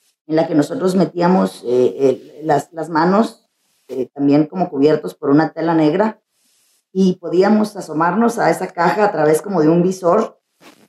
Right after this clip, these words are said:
y, y, y adentro, adentro de la caja era donde podíamos nosotros manipular el, el, el rollo de, de, de, de video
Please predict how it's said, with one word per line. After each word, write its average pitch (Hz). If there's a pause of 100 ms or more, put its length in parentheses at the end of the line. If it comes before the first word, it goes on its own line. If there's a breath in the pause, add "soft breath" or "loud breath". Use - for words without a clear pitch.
y, 208
y, 202
y 202
adentro, 226
adentro 214
de 226
la 196
caja 175
era 208
donde 180
podíamos 175
nosotros 160
manipular 165
el, 180 (100)
el, 135
el 151
rollo 175
de, 151 (100)
de, 143
de, 139
de 143
video 165